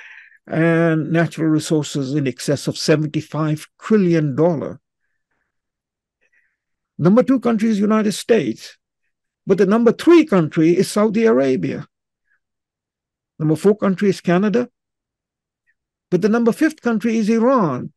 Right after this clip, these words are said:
then China, then Brazil, then Iraq,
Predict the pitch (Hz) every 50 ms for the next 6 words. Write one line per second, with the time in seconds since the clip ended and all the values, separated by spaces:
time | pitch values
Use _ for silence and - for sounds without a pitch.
0 | _ _ _ _ _ - 147 202 214 180 - - 208 233 254 247 240 202 143 113
1 | 90 - - - - - 160 196 214 196 160 175 214 202 165 180 269 254 196 147
2 | 113 113 - - - _ _ _ _ _ _ _ _ _ _ _ _ _ _ _
3 | _ _ _ _ _ - 139 175 185 180 - - 196 180 185 214 208 190 160 139
4 | -